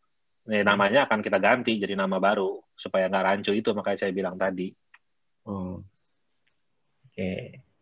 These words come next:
Speaker 2: Nah, eh, apa ya namanya? Kalau sekarang nih Mas, kan, eh, dari s-, sisi foto-, fotografer arsitektur nih Mas, eh,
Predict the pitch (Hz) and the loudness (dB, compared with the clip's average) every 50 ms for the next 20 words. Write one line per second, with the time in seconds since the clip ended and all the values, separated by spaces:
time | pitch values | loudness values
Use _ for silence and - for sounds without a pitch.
0 | _ _ _ - - 107 104 101 104 98 98 98 101 - - _ _ _ - - | _ _ _ -4 -2 2 2 2 2 2 0 -4 -6 -12 -18 _ _ _ -8 -8
1 | - - - _ - 110 113 110 107 107 107 107 107 107 107 107 107 107 107 107 | -8 -8 -18 _ 0 4 6 6 8 8 8 8 8 6 6 4 2 2 4 4
2 | 104 104 - - - 107 - - 110 104 98 98 98 95 95 92 92 95 95 - | 4 4 2 0 -2 0 6 8 8 8 8 6 4 0 0 -2 -2 -4 -6 -2
3 | - 113 113 117 117 117 117 117 117 117 110 - - - _ _ _ _ _ _ | 2 4 6 8 8 8 8 8 8 6 6 4 2 -4 _ _ _ _ _ _
4 | _ _ _ _ _ _ - - - - 113 107 110 120 127 131 131 131 131 127 | _ _ _ _ _ _ -20 -14 -2 2 4 6 6 6 6 6 4 4 4 4
5 | 123 120 - - - - _ _ _ _ _ _ - 135 139 147 147 147 143 - | 2 0 -2 -8 -12 -16 _ _ _ _ _ _ 2 2 2 4 2 0 -2 -4
6 | - - - 113 113 113 117 117 117 117 113 113 113 117 113 113 113 113 113 113 | -6 -8 -4 0 2 4 4 4 4 4 4 4 4 4 4 4 4 4 4 4
7 | 113 113 110 107 - - - - _ _ _ _ _ _ _ - - 123 110 - | 2 2 0 0 -2 -10 -10 -14 _ _ _ _ _ _ _ -6 -2 -2 -2 2
8 | - 120 117 117 117 117 117 117 - - 117 113 - 120 113 117 113 113 - - | 2 2 4 4 4 4 2 2 0 2 2 2 6 6 6 8 6 6 4 2
9 | - 120 113 123 110 117 117 110 113 120 - 107 101 - 113 101 110 101 - - | 0 0 2 2 4 4 4 2 2 2 0 0 -2 -4 -2 0 0 0 0 -2
10 | 104 107 107 107 107 107 104 104 101 92 - - 104 104 92 | -2 -2 -4 -6 -4 -2 -2 -2 -2 -6 -6 -10 -10 -10 -10